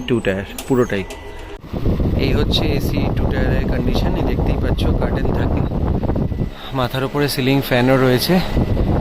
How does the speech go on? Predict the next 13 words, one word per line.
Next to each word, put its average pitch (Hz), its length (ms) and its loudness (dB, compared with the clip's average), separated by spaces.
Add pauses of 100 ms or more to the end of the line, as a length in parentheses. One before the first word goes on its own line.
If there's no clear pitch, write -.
(300)
তবে - 160 0
এটা - 180 0
আইসিএফ - 460 0
রেক, 143 160 0
কিন্তু - 400 0
এলএইচবি - 420 0
নয়। - 280 2 (920)
সব 156 120 0 (100)
জায়গায় 151 220 0
দেখো, 143 260 -2
সাইডেও 143 500 2
কিন্তু 151 340 -2 (300)
চার্জিংয়ের 135 440 0